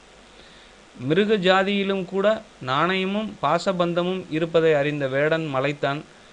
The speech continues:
அவனுள் இரக்கம் ஊற்றெடுத்தது. அம்பும் வில்லும் நழுவி விழுந்தன.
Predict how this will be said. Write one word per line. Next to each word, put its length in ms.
அவனுள் 460
இரக்கம் 500
ஊற்றெடுத்தது. 760
அம்பும் 520
வில்லும் 520
நழுவி 400
விழுந்தன. 540